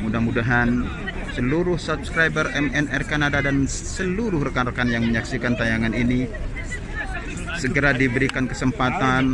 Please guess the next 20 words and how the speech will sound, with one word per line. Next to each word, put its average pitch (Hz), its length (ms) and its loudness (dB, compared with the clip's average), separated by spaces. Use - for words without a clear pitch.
oleh 113 160 2
Allah 180 240 4
Subhanahu 123 640 0
wa 113 80 2
Taala 127 320 2
dengan 117 240 2
mudah 127 400 4
untuk 131 560 0
segera 127 320 2
tiba 120 480 2
di 110 160 -2
Tanah 110 240 -2
Suci 120 320 -2
Kota 113 240 -2
Mekah 110 480 0
melaksanakan 110 640 0
ibadah 104 240 0
umrah 110 320 0
bersama 104 480 -2
keluarga. 104 480 -4